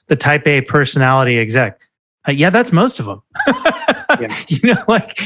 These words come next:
Speaker 1: and these are all super overscheduled, busy people that, you know, are bombarded from all sides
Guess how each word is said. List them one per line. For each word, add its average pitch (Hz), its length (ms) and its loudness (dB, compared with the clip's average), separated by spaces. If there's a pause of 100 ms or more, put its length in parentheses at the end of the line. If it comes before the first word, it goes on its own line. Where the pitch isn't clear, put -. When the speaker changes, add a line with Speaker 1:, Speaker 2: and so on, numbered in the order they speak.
(120)
Speaker 1:
and 175 160 2
these 202 200 2
are 202 160 0
all 233 480 0
super 208 380 -2
overscheduled, 175 640 -2
busy 170 260 0
people 156 440 0
that, 143 200 0 (600)
you 147 100 0
know, 147 80 4
are 143 120 4
bombarded 151 640 2
from 147 300 -2
all 180 580 -2 (200)
sides 135 800 0